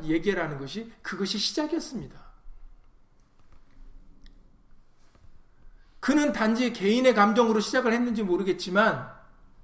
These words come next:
그러나 개인의 감정의 문제가 아니라는 거예요.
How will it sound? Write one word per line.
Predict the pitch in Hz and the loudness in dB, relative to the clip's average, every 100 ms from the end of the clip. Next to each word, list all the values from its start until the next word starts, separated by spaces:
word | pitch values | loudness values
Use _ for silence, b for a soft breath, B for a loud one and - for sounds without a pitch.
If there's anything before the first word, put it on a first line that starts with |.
| - - - | -20 -20 -10
그러나 | 196 196 185 175 143 - - - | -4 -2 2 0 0 -8 -16 -18
개인의 | - 175 196 208 208 | -6 0 2 2 0
감정의 | 165 165 185 180 | -4 -6 -4 -4
문제가 | 151 151 160 135 | -4 -4 -4 -4
아니라는 | 120 143 156 151 | -10 -8 -6 -8
거예요. | 135 120 | -10 -14